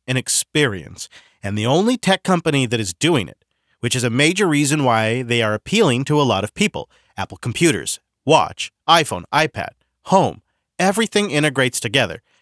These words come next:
Messaging, including S M S across all your devices. Answer your phone from your watch or on your computer.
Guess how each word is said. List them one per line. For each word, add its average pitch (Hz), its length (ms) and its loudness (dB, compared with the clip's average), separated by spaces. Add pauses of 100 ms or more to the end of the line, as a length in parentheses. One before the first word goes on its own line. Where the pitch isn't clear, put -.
(320)
Messaging, 127 520 0
including 151 380 2
S 147 220 2
M 143 80 0
S 135 180 -2
across 123 320 -2
all 98 120 -2
your 113 120 -2
devices. 131 540 -2 (280)
Answer 117 260 -2
your 127 120 2
phone 160 280 2
from 160 180 -2
your 156 100 2
watch 151 300 4
or 147 140 2
on 127 140 2
your 123 120 -2
computer. 120 460 -6